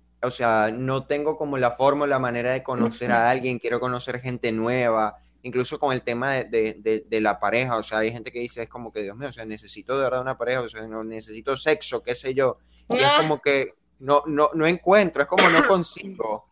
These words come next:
Speaker 1: O sea, ¿cómo fue ese proceso para ti?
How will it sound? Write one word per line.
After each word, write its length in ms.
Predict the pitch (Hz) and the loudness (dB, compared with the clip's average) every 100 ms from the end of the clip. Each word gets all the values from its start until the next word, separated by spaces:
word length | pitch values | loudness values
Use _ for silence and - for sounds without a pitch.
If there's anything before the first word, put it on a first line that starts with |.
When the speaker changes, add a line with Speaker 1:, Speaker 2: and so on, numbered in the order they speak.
| _ _ | _ _
Speaker 1:
O 20 | |
sea, 160 | - 135 | -12 -6
¿cómo 300 | 143 139 175 | -4 -4 -8
fue 200 | - 208 | -8 -8
ese 200 | 208 214 | -6 -8
proceso 520 | - 165 160 156 160 | -4 -6 -6 -8 -4
para 260 | 156 143 - | -2 -2 -2
ti? 260 | 117 92 | -6 -8